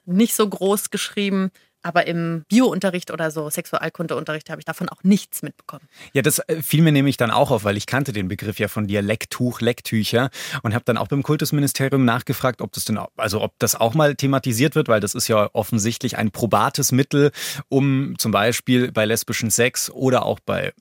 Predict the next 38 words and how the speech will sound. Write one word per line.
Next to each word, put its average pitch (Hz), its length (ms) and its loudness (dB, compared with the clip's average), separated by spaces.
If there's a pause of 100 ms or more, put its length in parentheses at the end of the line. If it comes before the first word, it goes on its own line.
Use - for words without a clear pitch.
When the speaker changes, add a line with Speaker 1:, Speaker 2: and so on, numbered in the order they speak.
Speaker 2:
Analsex, 110 840 0 (360)
ähm, 110 460 0
bei 92 140 -4
Rimming 156 400 4
und 123 140 0
solchen 117 320 2
Sachen, 113 360 0 (300)
um 120 160 2
sich 110 140 -2
da 104 160 0
vor 101 360 -2
Geschlechtskrankheiten 90 960 -4 (220)
zu 95 200 -2
schützen. 123 540 -2 (560)
Und 127 400 -2
ja, 101 600 0 (320)
ich 117 140 -6
habe 110 220 0
dem 120 100 0
Kultusministerium 120 640 0
sehr 98 140 0
viel 92 100 -8
Zeit 87 320 -6
gegeben 135 480 4 (420)
und, 113 340 -2
ähm, 104 460 0 (480)
da 92 140 -4
wurden 101 180 0
verschiedene 107 480 0
Leute 107 420 2
angefragt 151 720 2
und 120 120 -2
nachgefragt, 120 640 0
wie 143 80 -2
das 127 120 -2
denn 123 120 -2
dazu 117 240 2
aussieht. 127 460 0